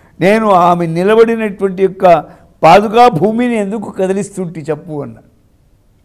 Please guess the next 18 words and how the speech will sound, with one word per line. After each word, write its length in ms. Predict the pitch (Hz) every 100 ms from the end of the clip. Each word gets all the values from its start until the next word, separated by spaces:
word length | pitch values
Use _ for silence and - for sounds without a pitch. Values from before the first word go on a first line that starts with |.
| _ _ _ _ _ _ _ _ 101
భూమిని 360 | 110 202 233
కదిలించాను 580 | 196 202 196 180 190 170
తప్ప 360 | 165 160 151 143 - _ _ _
సీతను 400 | - 143 - 139
స్పర్శించలేదు, 1040 | 127 - - 151 - 160 - 147 135 123 110 _ _ _ _ _
దర్శించాను. 720 | 113 143 - 131 - - _ _ -
మరి 220 | 180 220
ఇంత 220 | 196 202
తెలిసిన 440 | 240 202 196 214 226
వాళ్ళు 460 | 233 226 214 190 - _ -
ఇప్పుడు 260 | 170 196
ఎందుకు 200 | 214 240
వెళుతున్నారయ్యా? 800 | 233 214 220 214 208 196 185 160 - _ -
ఆహ్వానం 520 | 131 160 - 156 160
ఏముంది? 360 | 147 143 143 139
నేను 200 | 135 131
బ్రాహ్మణుని 680 | 131 139 160 143 143 131 131
కనుక, 460 | 131 131 131 113